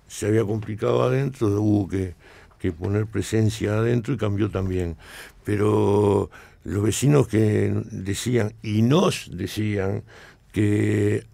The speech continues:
ahora, eh, pueden ir a su casa caminando, eh, no dicen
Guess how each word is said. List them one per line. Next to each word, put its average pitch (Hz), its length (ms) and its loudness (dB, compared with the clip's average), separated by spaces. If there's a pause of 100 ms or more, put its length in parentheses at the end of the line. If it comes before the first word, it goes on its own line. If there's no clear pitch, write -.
ahora, 101 1000 4 (540)
eh, 98 640 -8 (120)
pueden 117 580 0
ir 110 120 -4
a 104 40 -2
su - 140 -10
casa 107 280 -2
caminando, 107 680 2 (580)
eh, - 540 -10
no 107 240 -2
dicen 110 460 -4